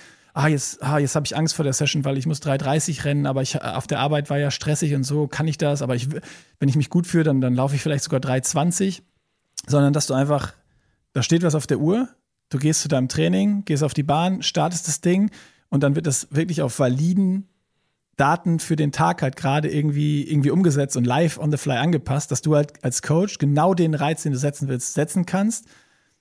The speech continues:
ohne dass der Athlet überzieht oder wenn er halt einen schlechten Tag hat, weil er Stress auf der Arbeit hatte oder was du grad gesagt hast, äh, kriegt irgendwie einen Anruf vorher und denkt sich dann aber, aber ich muss das jetzt noch irgendwie durchziehen und pusht dann durch, obwohl Cortisol-Level eh schon viel zu hoch ist.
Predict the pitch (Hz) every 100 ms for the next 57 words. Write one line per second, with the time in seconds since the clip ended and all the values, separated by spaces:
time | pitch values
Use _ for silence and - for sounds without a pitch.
0 | _ - 175 180 151 - 139 131 147 143
1 | 147 131 - 175 185 185 147 139 131 139
2 | 139 131 135 127 135 127 - 165 - -
3 | 160 160 - 165 160 - - _ - 135
4 | 127 - 151 156 143 135 165 160 156 156
5 | 156 135 135 147 139 - 131 139 - 156
6 | 147 - - 131 120 - - 151 147 139
7 | 123 151 160 147 - - - 131 - 156
8 | 151 160 135 139 143 - - _ 156 143
9 | - 139 135 120 143 131 156 156 156 156
10 | 139 160 139 151 143 131 156 170 - 185
11 | 185 135 - 147 151 135 156 170 151 131
12 | 143 143 139 151 143 131 147 156 151 143
13 | 147 143 143 165 165 - 170 175 156 175
14 | 170 175 165